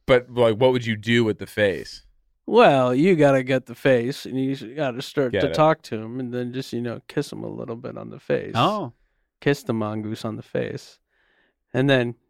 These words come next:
Speaker 2: you start to kiss his neck.
Speaker 1: What do you
Speaker 3: Okay,
Speaker 1: say?
Speaker 3: so you do work your way down, yeah.
Speaker 2: You
Speaker 1: Mm-hmm.
Speaker 2: do work your way down.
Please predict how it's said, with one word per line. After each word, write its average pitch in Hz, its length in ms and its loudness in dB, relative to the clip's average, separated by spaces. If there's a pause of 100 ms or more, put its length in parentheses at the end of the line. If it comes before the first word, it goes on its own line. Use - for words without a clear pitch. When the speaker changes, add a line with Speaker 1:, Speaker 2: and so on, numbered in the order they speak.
(100)
Speaker 2:
you 147 80 -6
start 143 280 2
to - 80 -20
kiss - 260 -4
his 127 240 -10
neck. 131 640 -4 (440)
Speaker 1:
What 117 80 2
do 120 80 2
you 120 160 0
Speaker 3:
Okay, 117 220 2
Speaker 1:
say? 113 80 2
Speaker 3:
so 123 60 2
you 123 120 4
do 120 240 2
work 107 240 -2
your 101 100 -4
way 92 140 -4
down, 95 300 -14
yeah. 98 180 -18
Speaker 2:
You 143 140 0
Speaker 1:
Mm-hmm. - 80 -8
Speaker 2:
do 139 240 2
work 127 240 -2
your 120 80 -2
way 117 160 0
down. 113 280 -8